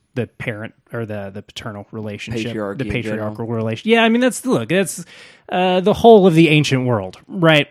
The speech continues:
Speaker 1: Uh, that was kind of their jam, and I think that being their jam kind of, uh,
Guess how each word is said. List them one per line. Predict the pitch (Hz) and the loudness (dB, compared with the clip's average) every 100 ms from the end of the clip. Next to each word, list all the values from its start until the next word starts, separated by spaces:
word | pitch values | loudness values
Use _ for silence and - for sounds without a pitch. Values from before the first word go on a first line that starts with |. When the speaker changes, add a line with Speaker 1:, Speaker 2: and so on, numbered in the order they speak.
| _ - | _ -12
Speaker 1:
Uh, | 139 127 | -6 -2
that | 135 | -2
was | 131 | -4
kind | - 135 | -4 -4
of | 113 | -4
their | 113 | -8
jam, | 113 120 113 113 | -4 -4 -4 -6
and | 127 | -6
I | 127 | -4
think | 127 175 156 - _ _ _ - | -2 -4 -4 -14 _ _ _ -4
that | 143 147 139 | -2 -2 2
being | 160 160 | 4 4
their | 147 139 | 2 0
jam | 123 135 135 127 113 _ | 2 0 2 0 -4 _
kind | 135 127 | -4 -4
of, | 113 117 | -4 -4
uh, | 117 117 | -4 -4